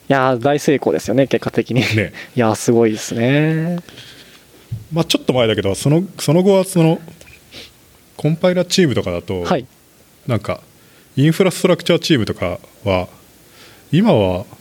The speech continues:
Speaker 2: なんか、元ブイエムアイのおばちゃんになっちゃったけど、その前のトップはウルスっていう人で、
Speaker 1: はい。
Speaker 2: ウルスはなんか、Javaのホットスポットブイエム作ってた、J-、あの、
Speaker 1: あー、
Speaker 2: ホットスポット
Speaker 1: はいはいはいはいはい。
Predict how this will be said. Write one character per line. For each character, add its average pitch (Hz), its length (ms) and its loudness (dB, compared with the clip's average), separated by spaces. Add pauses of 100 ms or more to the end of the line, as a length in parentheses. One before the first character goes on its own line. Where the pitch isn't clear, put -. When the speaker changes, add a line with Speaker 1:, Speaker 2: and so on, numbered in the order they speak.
Speaker 2:
な 107 100 -2
ん 92 40 -4
か、 - 180 -12 (1120)
元 143 220 2
ブ 101 120 0
イ 110 100 2
エ 113 60 4
ム 113 120 4
ア 101 60 2
イ - 20 -2
の 87 80 -2
お 85 40 -2
ば 98 120 0
ち 95 100 -6
ゃ - 20 0
ん 92 40 -2
に 92 60 -4
な 95 60 0
っ - 40 -6
ち - 80 -8
ゃ - 40 -2
っ - 20 -20
た - 160 -10
け 87 100 -8
ど、 90 200 -8 (800)
そ - 140 -2
の 165 80 4
前 196 200 4
の 101 100 4
ト 107 120 0
ッ - 20 -4
プ 107 180 -4
は 92 60 2
ウ 123 120 -2
ル 143 80 4
ス - 140 -4
っ - 20 -20
て - 140 -10
い 92 40 -4
う - 20 -4
人 92 140 -6
で、 85 180 -4
Speaker 1:
は 147 120 0
い。 113 100 -4 (800)
Speaker 2:
ウ 185 80 0
ル 233 80 2
ス - 160 -2
は 104 60 2
な 107 100 0
ん 95 40 -6
か、 90 200 -4 (340)
Java 151 220 0
の 185 80 0
ホ 139 100 0
ッ - 40 -
ト 180 100 0
ス - 100 -8
ポ 196 80 0
ッ 202 60 -6
ト 165 100 0
ブ 175 100 4
イ 156 60 4
エ 107 40 2
ム 92 100 -6
作 - 140 -8
っ - 40 -10
て - 80 -8
た、 101 120 -6 (520)
J-、 127 200 2 (300)
あ 107 40 -6
の、 180 280 4
Speaker 1:
あ 180 40 4
ー、 - 20 -2
Speaker 2:
ホ 170 100 0
ッ - 20 4
ト 220 60 4
ス 185 80 0
ポ 175 60 0
ッ - 0 -
ト 196 40 4
Speaker 1:
は 180 60 2
い 180 60 2
は 175 140 4
い 147 40 2
は 131 120 0
い 175 60 4
は 175 60 0
い - 20 -2
は 113 100 -8
い。 - 60 -16